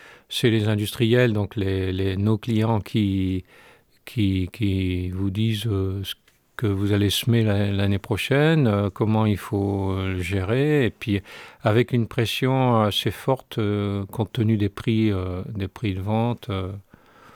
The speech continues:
euh, donc une pression assez forte sur des techniques, euh, euh, et notamment l'utilisation de phyto, de, de produits phy-,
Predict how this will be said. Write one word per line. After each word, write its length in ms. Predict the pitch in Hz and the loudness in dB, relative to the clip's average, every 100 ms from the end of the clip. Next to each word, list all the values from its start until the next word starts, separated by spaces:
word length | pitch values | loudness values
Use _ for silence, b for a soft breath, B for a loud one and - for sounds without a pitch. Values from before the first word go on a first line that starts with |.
| B B B - | B B B -8
euh, 60 | 101 | -4
donc 200 | 98 98 | -2 0
une 120 | 101 | 0
pression 300 | - 104 117 | 0 0 2
assez 240 | 110 - | 2 0
forte 260 | 104 123 113 | 0 0 -2
sur 220 | - 107 | -2 0
des 140 | 101 92 | 0 -2
techniques, 580 | 104 - 104 117 113 | -4 0 0 0 0
euh, 280 | 101 95 92 95 | -2 -2 -2 -4
euh, 320 | 95 92 95 95 - 202 190 233 | -4 -4 -6 -10 -14 -18 -20 -12
et 100 | 107 | -8
notamment 640 | 95 95 110 98 104 113 107 | -6 -4 -4 -2 0 2 2
l'utilisation 640 | 104 98 110 95 92 117 | 0 0 0 0 0 -2
de 60 | - | -2
phyto, 340 | 120 - 165 - B B B 120 | -2 0 -2 -2 B B B 0
de, 240 | 107 104 | 2 2
de 140 | 95 | -2
produits 320 | 98 113 98 101 | -2 -2 -2 -2
phy-, 220 | 107 | -4